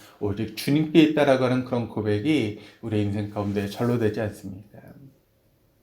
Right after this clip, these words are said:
다윗의 고백이 또 이렇게 이어집니다.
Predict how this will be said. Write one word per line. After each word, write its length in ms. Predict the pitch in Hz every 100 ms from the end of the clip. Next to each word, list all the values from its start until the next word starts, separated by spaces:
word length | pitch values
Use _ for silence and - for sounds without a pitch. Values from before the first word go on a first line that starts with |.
| _ _ _ _ _ _ _ _ - - - - - - -
다윗의 360 | 135 139 143
고백이 520 | 139 123 120 123 120 127
또 100 | 117
이렇게 320 | 110 - 113
이어집니다. 800 | 107 104 101 98 95 - -